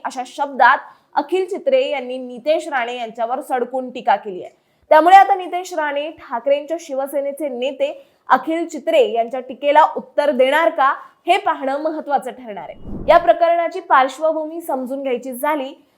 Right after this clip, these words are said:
तर, नाशिकच्या महापालिका प्रशासनाने दोन हजार सत्तावीस मध्ये होणाऱ्या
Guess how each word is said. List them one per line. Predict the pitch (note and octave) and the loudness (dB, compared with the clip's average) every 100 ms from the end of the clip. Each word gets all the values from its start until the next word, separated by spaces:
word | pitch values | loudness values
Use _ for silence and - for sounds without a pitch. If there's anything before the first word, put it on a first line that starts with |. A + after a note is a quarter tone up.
| _ | _
तर, | F#4 F#4+ | 6 8
नाशिकच्या | D#4+ C4+ D4 F4+ F4 F#4 | 2 -2 -4 -10 -2 -2
महापालिका | E4 C4+ C#4+ D#4 C#4+ C#4+ C#4 | 0 0 2 2 0 0 -4
प्रशासनाने | C#4 B3 C4+ C4+ C#4+ B3+ A3+ A3+ | -2 -6 -6 -6 -8 -8 -6 -6
दोन | C4 A#3+ A#3 | -4 -4 -2
हजार | A3 A#3 | 2 2
सत्तावीस | A#3 A#3+ - D4+ D#4+ D#4 C#4 | -2 -14 4 4 4 -4 -10
मध्ये | B3 A#3 | -6 -6
होणाऱ्या | B3+ A#3 A3+ B3+ | -6 -6 0 2